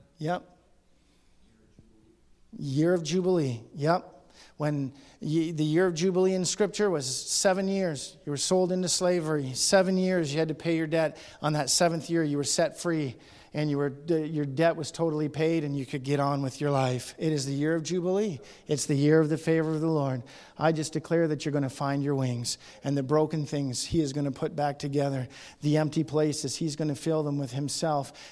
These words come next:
And the places where He's nudged you and moved you on, they're gonna be more glorious than what you could have ever imagined. And right now you're saying, "God, why are you moving me out of there? God, why are you allowing this to be dismantled?"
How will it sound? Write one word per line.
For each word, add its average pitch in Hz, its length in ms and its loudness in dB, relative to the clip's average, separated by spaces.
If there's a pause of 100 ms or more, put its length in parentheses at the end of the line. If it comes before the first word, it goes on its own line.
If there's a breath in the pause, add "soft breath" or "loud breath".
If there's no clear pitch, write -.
And 143 100 -2
the 143 60 0
places 165 460 0
where 156 120 0
He's 143 240 -2
nudged 151 360 -2
you 147 100 0
and 143 100 0
moved 143 280 -2
you 151 160 2
on, 147 240 0
they're 156 160 4
gonna 160 140 2
be 135 120 2
more 151 220 4
glorious 156 500 2
than 143 120 -2
what 151 120 0
you 156 140 0
could 151 120 -4
have 147 120 0
ever 160 260 4
imagined. 147 560 0 (320 loud breath)
And 147 240 4
right 175 220 6
now 175 240 4
you're 156 160 0
saying, 156 300 -2
"God, 156 280 2
why 196 240 0
are 208 40 2
you 160 180 2
moving 180 360 2
me 170 140 2
out 185 160 6
of 180 60 2
there? 156 160 0
God, 170 340 2
why 190 220 6
are 202 40 2
you 190 160 2
allowing 185 380 2
this 180 140 0
to 175 100 -6
be 170 140 -2
dismantled?" 165 640 -2